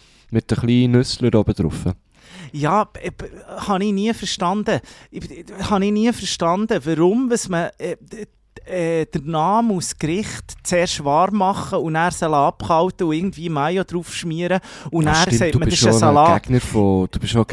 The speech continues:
Speaker 1: Gegner von Teigwarensalat, gell?
Speaker 2: Teigwarensalat verstehe ich gar nicht. Da dreht sich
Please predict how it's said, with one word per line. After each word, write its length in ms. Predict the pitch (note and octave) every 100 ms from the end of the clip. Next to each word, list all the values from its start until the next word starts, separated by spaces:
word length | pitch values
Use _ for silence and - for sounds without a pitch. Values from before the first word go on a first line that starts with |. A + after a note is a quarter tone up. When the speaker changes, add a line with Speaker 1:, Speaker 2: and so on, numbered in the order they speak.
| G2
Speaker 1:
Gegner 160 | - G#2+
von 160 | G2+
Teigwarensalat, 880 | - F#2 G2+ - G2+ F#2+ A#2 E2 D#2
gell? 160 | - D#3+ G#3
Speaker 2:
Teigwarensalat 720 | - G3 G3 G#3 A3 F#3+ F#3+
verstehe 420 | - F#3 - D#3 D#3
ich 80 |
gar 280 | D3+ C#3 F3
nicht. 240 | G3 G3+ F#3+
Da 40 |
dreht 320 | - D#3 D3
sich 120 | -